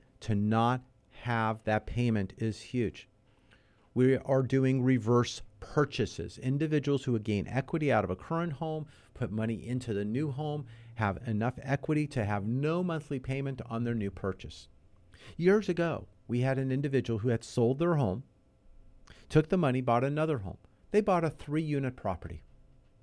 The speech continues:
They did a reverse purchase. They were able to rent out unit two and unit three. They moved into unit one. So not only they eliminated their mortgage payment,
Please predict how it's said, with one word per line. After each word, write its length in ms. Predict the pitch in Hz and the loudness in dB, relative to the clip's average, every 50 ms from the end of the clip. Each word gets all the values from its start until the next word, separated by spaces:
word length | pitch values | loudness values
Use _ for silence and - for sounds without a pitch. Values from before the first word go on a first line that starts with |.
| - - - - - - - - - - - - | -20 -20 -20 -20 -20 -20 -20 -20 -20 -20 -6 -2
They 140 | - 113 104 | 0 2 2
did 180 | 90 104 104 | 2 4 4
a 60 | 113 120 | 4 4
reverse 480 | 123 143 151 127 110 104 101 101 - | 4 2 2 2 2 2 2 2 0
purchase. 600 | - - 160 165 160 - - - - - - - - - - - - - - - - - - - - | -4 -4 -4 -4 -4 -4 -10 -12 -12 -16 -20 -20 -20 -18 -18 -18 -18 -18 -18 -20 -20 -20 -20 -6 2
They 120 | - 190 | 4 4
were 160 | 208 214 220 202 | 6 6 6 4
able 260 | 185 190 185 190 185 | 4 4 2 2 0
to 80 | 175 | 0
rent 320 | 160 131 131 131 165 165 - | 0 2 2 0 0 0 0
out 260 | 160 156 151 151 113 | 0 0 -2 -2 -2
unit 280 | 123 113 110 143 156 - | -2 -2 -2 -2 -4 -6
two 260 | - - 139 127 123 | -4 -4 -2 -2 -2
and 180 | 135 143 131 | -2 -4 -4
unit 280 | 107 107 107 123 139 - | -2 -2 -2 -2 -4 -6
three. 240 | - - 110 104 110 | -6 -4 -2 -2 0
They 120 | 107 113 113 | 0 -2 0
moved 260 | 113 117 120 120 143 | 0 -2 -2 -2 -4
into 160 | 143 139 139 | -4 -4 -4
unit 360 | 139 139 131 135 139 160 156 | -4 -4 -4 -4 -4 -4 -4
one. 400 | - 110 101 95 85 82 95 113 - - - - - | -6 -6 -6 -4 -4 -6 -8 -10 -12 -18 -20 -20 -12
So 160 | - - 165 | -8 -6 -4
not 260 | 170 175 190 226 247 | -2 0 0 0 0
only 240 | 262 233 214 196 175 | 0 0 2 0 0
they 300 | 147 151 151 147 147 147 | 2 0 0 2 2 2
eliminated 560 | 143 143 139 147 156 160 151 143 139 127 120 | 2 2 2 0 0 2 2 2 2 0 0
their 100 | 127 123 | -2 -2
mortgage 440 | 120 123 139 175 196 190 165 - - | 0 0 0 0 0 -2 -4 -4 -4
payment, 280 | - 95 87 82 80 | -4 -4 -4 -6 -8